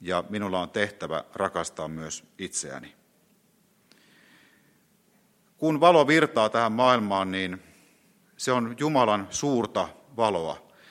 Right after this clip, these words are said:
Jotain sellaista, jota en voi itse hallita. Jotain, joka lopulta ei ole minusta itsestäni kotoisin,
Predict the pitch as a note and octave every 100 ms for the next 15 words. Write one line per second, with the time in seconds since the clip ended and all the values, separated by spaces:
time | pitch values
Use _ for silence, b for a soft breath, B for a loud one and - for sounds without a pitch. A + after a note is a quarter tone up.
0 | B B - D3+ D3 B2 C#3+ B2+ A2 -
1 | A2 A2 G#2+ G#2+ A2 A2+ G#2+ C#3 C3+ -
2 | F#2 - - A#2+ A2 F2+ E2+ D#2 - -
3 | C3+ C3+ A#2+ A2+ A2 G#2 C3+ C#3 A#2 G2
4 | F#2+ B B B B B B _ C#3+ D3
5 | C3 B2 B2+ A#2+ - A#2 C#3+ C#3 A2 -
6 | G2 F#2+ A#2+ A#2 G#2 F2+ - E2 D#2+